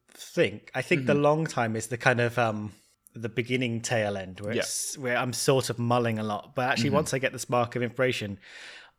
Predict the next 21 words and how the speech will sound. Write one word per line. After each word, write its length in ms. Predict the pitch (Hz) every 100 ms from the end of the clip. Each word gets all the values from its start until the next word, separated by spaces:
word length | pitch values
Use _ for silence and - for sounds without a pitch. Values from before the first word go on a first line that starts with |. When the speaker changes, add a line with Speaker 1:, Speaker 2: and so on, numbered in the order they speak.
| -
Speaker 1:
I 560 | 120 120 117 117 143 - _ _
sort 260 | - 139 123
of 120 | 120 - - - - - - _ _ _ _
enter 300 | 120 127 -
a 40 | 127
bit 200 | 131 123
of 80 |
a 220 | 123 117 104
manic 520 | 110 117 123 117 -
<laughs> 100 | -
phase. 560 | - - 160 170 - -
Speaker 2:
Yeah, 220 | 131 123
yeah. 260 | 107 120 90 - - -
Speaker 1:
Uh, 420 | - 139 131 127 139
where 240 | 175 135 135
I 120 | 131
just 640 | 120 135 123 - - - - _ _ _ _ _ _ -
work 360 | 123 123 123
on 120 | 120 110
it, 180 | 113 - _ _ _ _ _ _ _
like, 300 | 127 110 113